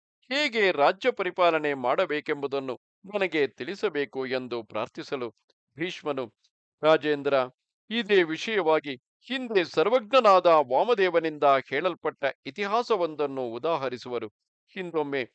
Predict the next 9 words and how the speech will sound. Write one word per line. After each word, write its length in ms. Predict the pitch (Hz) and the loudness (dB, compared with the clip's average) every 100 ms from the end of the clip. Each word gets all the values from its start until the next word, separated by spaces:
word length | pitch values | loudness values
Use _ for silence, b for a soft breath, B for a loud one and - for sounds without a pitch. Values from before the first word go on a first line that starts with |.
| _ _ 156 | _ _ -2
ಮಹಾಬಲಶಾಲಿಯಾದ 1040 | 196 202 175 139 170 196 180 160 156 143 139 123 _ _ _ 196 | 4 6 6 4 2 2 2 4 2 4 2 -2 _ _ _ 0
ವಸುಮನಸ್ಸೆಂಬ 880 | 240 277 269 226 208 - 208 180 165 | 0 0 0 2 0 0 -2 2 2
ರಾಜನು 500 | 143 151 175 156 127 _ _ 151 | 4 2 0 -4 -6 _ _ 0
ವಾಮದೇವನನ್ನು 840 | 208 262 269 233 202 190 185 170 | 4 4 4 4 4 2 0 -2
ಕುರಿತು, 400 | 151 160 175 156 120 _ _ _ | -4 -6 -4 -8 -10 _ _ _
'ಧರ್ಮಾರ್ಥಯುಕ್ತವಾದ 1200 | 127 226 262 262 233 - 240 214 - 208 180 175 | 4 6 6 4 4 4 4 2 0 2 4 4
ಮಾತಿನಿಂದ, 540 | 165 143 156 185 160 151 135 - _ _ _ _ _ - | 2 0 0 -2 -2 0 0 -2 _ _ _ _ _ 2
ಎಲೈ 340 | 214 202 185 | 6 8 6
ಋಷಿಶ್ರೇಷ್ಠನೇ, 920 | 180 180 208 - 185 175 - 175 160 | 4 0 -6 -2 0 0 0 -2 -2